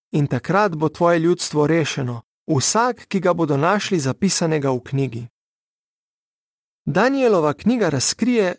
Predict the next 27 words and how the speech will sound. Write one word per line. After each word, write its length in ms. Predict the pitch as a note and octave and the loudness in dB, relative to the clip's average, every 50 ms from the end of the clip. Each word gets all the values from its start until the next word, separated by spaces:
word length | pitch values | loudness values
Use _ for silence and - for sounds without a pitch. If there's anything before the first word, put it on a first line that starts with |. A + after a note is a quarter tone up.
| _ _ | _ _
kako 300 | - F3+ E3+ - D4 C#4+ | -6 -6 -4 0 0 0
si 160 | C#4 - C4 G#3 | 0 0 -2 0
bodo 240 | F#3+ F#3 F3+ F3 | 0 2 2 2
sledili 520 | D3+ - - E3+ D#3 D#3 A3+ C4 A#3+ G3+ E3 | 0 0 0 0 0 0 2 2 2 2 0
nekateri 500 | D#3 D3+ - D3+ C#3+ - A3+ A3+ G3+ F#3 | 0 -2 -2 -4 -4 -2 -2 0 0 0
dogodki 540 | E3 D#3 C3+ F3 F3+ G#3 G#3 G#3 - F3 D#3 | 0 0 2 4 4 2 2 0 0 -2 0
v 100 | D3 C#3 | 0 0
času 440 | - - D#3 E3 E3+ - - D#3+ | -2 -2 -2 -2 -2 -2 -4 -6
konca. 580 | - - D3 D3 D3+ D3+ C#3 - - C#3+ C3+ A#2 - _ _ _ _ _ _ _ _ _ _ _ _ _ _ _ _ _ _ | -6 -2 0 0 0 0 -2 -4 -6 -8 -10 -14 -16 _ _ _ _ _ _ _ _ _ _ _ _ _ _ _ _ _ _
Iz 240 | - C#3+ C3 B2 B2+ | -4 -2 -2 -2 0
Daniela 520 | D3 D#3+ F#3+ G#3 G3+ F#3+ F#3 E3 D3 C3+ | 0 2 2 2 2 2 2 0 0 -2
dvanajst 600 | A#2+ B2 D3 F3+ G#3 G#3 G3 E3 D3 - - - | -4 -2 0 0 0 2 0 0 -2 -2 -4 -4
ena 420 | G#3+ D#3 D#3+ G3 A3 A3+ G#3+ F3+ D#3 - - - _ - | -4 -2 0 0 0 0 0 -2 -4 -6 -14 -12 _ -4
na 100 | F3+ F3+ | -4 0
primer 340 | - C#4+ D4 C#4 B3 G#3 | 2 2 2 2 2 0
izvemo, 600 | D#3+ C#3+ B2+ B2+ C#3 F3 G#3+ A#3 B3 A#3+ A3 F#3 - _ _ _ _ _ _ - | 0 -2 -2 -2 0 0 2 2 2 2 2 0 -2 _ _ _ _ _ _ -6
da 160 | C#3+ D3+ D3+ | -2 0 2
Mihael 580 | D#3+ G3+ C4 C4+ - - E3+ D3+ C#3 C3 C3 - - - | 2 4 2 2 0 0 -2 -2 -2 -2 -4 -6 -6 -4
oziroma 500 | E3+ D3 - F3+ G3 F#3+ F#3 E3+ D3+ C#3+ | -4 0 2 2 4 4 4 2 2 0
Jezus 500 | C#3 C3 D3+ G#3 B3 A#3+ G#3+ F#3 - - | 0 0 2 2 2 2 0 0 -2 -2
Kristus 720 | - - F3+ A#3+ B3+ - - - B3+ A#3 G#3+ - - - - _ _ _ _ _ _ - | -2 -2 0 0 0 0 -2 -2 0 0 0 0 -4 -6 -10 _ _ _ _ _ _ -10
dela 380 | D3 C#3 F#3+ A#3+ C4 C4 B3 A3 | -4 0 2 2 4 4 4 4
v 100 | G3+ F#3+ | 2 2
korist 640 | - - E3+ F3 F#3+ A#3 A#3+ G#3+ - - - - - | 0 0 0 2 2 2 2 0 0 -4 -8 -10 -4
tvojega, 640 | - G3+ A3 A3+ G#3+ E3+ C#3+ B2+ C3 B2 A#2 A2+ A2+ _ _ _ _ _ _ _ - | 0 2 2 4 4 2 0 0 -2 -2 -4 -4 -8 _ _ _ _ _ _ _ -12
Božjega 580 | - B2+ C3+ G3+ A3+ G#3+ E3 D#3 C#3+ B2 B2+ A#2+ | -6 0 2 2 4 4 2 2 0 0 0 0
ljudstva. 560 | A#2+ D3 D#3+ D#3 - - - - B2+ C3 | 2 2 2 0 0 -4 -6 -6 -10 -12